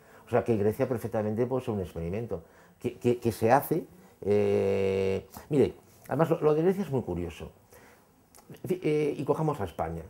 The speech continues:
Eh, España tiene una deuda actualmente de un billón treinta mil millones. Mm, y este año va a tener que pagar unos treinta y cinco, treinta y seis mil millones de intereses. Pero no hay ningún problema, porque España paga los intereses.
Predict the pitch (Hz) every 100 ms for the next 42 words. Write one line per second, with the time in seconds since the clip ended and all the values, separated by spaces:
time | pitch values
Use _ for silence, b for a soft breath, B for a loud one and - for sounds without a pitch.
0 | b b b 123 123 123 143 135 202 214
1 | 220 208 127 117 151 147 131 135 131 113
2 | 117 117 - 143 117 139 127 120 127 135
3 | 127 110 98 95 92 82 78 78 - -
4 | - _ - 113 110 113 107 110 110 107
5 | 107 110 - 139 165 156 156 147 127 123
6 | 117 113 110 117 143 139 B B - 127
7 | 117 113 110 101 95 123 131 135 113 101
8 | 98 95 107 113 95 98 92 82 80 73
9 | - - - b b 135 170 175 160 127
10 | 139 123 87 101 95 - 117 120 - 80
11 | 78 - 80 - -